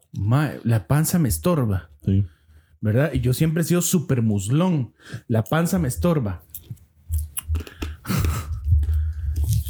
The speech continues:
Speaker 1: Y termino, <laughs> y termino sudando, mae.
Speaker 2: Mae, sí. Bueno, bueno, sí, la verdad es que sí.
Speaker 1: Bueno, además de que yo soy un sudón, esa es otra cosa, mae.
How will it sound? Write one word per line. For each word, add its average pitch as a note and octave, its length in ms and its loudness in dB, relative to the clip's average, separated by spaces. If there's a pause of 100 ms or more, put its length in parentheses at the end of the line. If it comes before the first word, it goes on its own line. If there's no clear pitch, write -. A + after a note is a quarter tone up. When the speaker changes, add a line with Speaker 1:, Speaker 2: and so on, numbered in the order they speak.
(720)
Speaker 1:
Y C3+ 100 2 (160)
termino, A#2 400 2 (340)
<laughs> - 360 -14
y D3 80 -2
termino A2+ 580 2
sudando, D3 800 2
mae. A3+ 440 2 (240)
Speaker 2:
Mae, G#2 400 2
sí. G2 140 -4
Bueno, C3+ 320 0 (800)
bueno, B2+ 220 2
sí, A2 180 0
la G2+ 120 2
verdad F2+ 200 2
es F#2 80 0
que G2 100 0
sí. F2 180 0 (960)
Speaker 1:
Bueno, D#3 160 0
además A#2 240 0
de A3+ 80 -2
que D3+ 100 0
yo C3 80 2
soy E3+ 140 0
un F3+ 120 2
sudón, D#3 540 0
esa C3 200 0
es D#3+ 100 2
otra E3+ 240 -2
cosa, F#3 300 0
mae. F#2+ 220 0